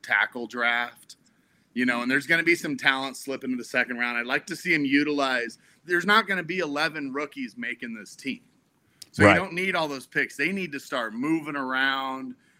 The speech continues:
Speaker 1: moving up, you know, even if it meant moving back in some rounds to accumulate more picks, but they need to get depth on that offensive line. I mean, Brendel,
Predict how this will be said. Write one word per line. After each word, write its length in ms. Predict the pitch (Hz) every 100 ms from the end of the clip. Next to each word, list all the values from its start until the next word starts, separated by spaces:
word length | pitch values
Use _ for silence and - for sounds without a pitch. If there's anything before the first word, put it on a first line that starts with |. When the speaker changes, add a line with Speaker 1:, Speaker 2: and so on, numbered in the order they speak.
| _
Speaker 1:
moving 420 | 113 143 175 165 160
up, 140 | 151
you 80 | 147
know, 200 | 139 147
even 220 | 160 185
if 140 | 180
it 80 | 180
meant 260 | 160 156 139
moving 400 | 151 170 151 127
back 360 | 127 131 135
in 120 | 139 113
some 300 | 135 131 135
rounds 260 | 131 127
to 80 | -
accumulate 480 | 107 - 123 123 120
more 180 | 113 107
picks, 260 | - 123 -
but 160 | -
they 160 | 135 156
need 220 | 175 160
to 60 | 127
get 320 | 127 123 120 _ _ _ _ _ _ -
depth 340 | 135 139 -
on 160 | 127 120
that 180 | 113 110 107
offensive 460 | - 117 - 101
line. 380 | 110 107 101 110
I 60 | 110
mean, 200 | 120 117
Brendel, 460 | 135 147 160 156